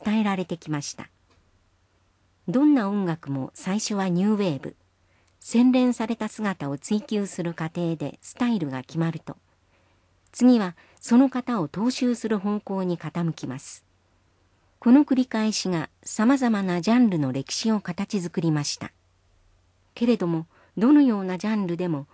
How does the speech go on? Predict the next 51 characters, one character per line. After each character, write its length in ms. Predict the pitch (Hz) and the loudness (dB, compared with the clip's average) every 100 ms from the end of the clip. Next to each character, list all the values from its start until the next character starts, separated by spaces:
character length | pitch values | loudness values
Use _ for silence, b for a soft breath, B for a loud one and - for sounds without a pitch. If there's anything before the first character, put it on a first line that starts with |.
| b b 160 | b b -4
音 240 | 175 226 | 0 2
の 100 | 220 | 2
色 220 | - - | -2 -10
彩 260 | - 269 254 | -4 -2 0
感 280 | 175 151 139 | 0 -2 -2
を 80 | |
尊 260 | 139 185 220 | -2 0 0
重 220 | 226 202 | 0 -4
す 140 | - 180 | -2 -4
る 100 | 175 | -4
姿 320 | - 185 170 | -4 -4 -2
勢 40 | |
は 120 | 156 | -2
共 220 | - 170 214 | -4 -6 -6
通 240 | - 185 | -4 -4
し 100 | - | -4
て 80 | 170 | -4
い 80 | 151 | -4
ま 140 | 139 | -6
す。 260 | - - - _ _ _ _ _ _ _ _ _ _ _ | -10 -14 -16 _ _ _ _ _ _ _ _ _ _ _
お 80 | 185 | -2
そ 140 | 220 | -2
ら 100 | 190 | -2
く 240 | 165 151 151 b b - | -4 -8 -8 b b 0
現 240 | 208 269 | 4 6
代 200 | 226 190 | 4 2
の 140 | 175 170 | 0 0
私 320 | 190 240 - | 0 -2 -4
た 140 | 196 | -6
ち 180 | 185 190 | -8 -4
に 100 | 190 | 0
も 180 | 160 - | 0 -2
共 200 | - 208 | -2 4
有 240 | 262 262 247 | 6 6 2
で 140 | 220 | -2
き 120 | - 269 | -2 -4
る 100 | - | -2
感 260 | 220 220 | -2 -2
性 240 | - 180 170 | -2 -4 -2
で 100 | 175 | -2
は 120 | 160 | -2
な 120 | 180 | -2
い 80 | 170 | -4
か 140 | 143 | -8
と 80 | 131 | -10
考 320 | - 160 175 | -6 -4 -2
え 160 | 170 156 | -2 -2
ら 140 | 139 | -4
れ 80 | 139 | -8
ま 120 | 135 | -10
す。 280 | - - | -12 -14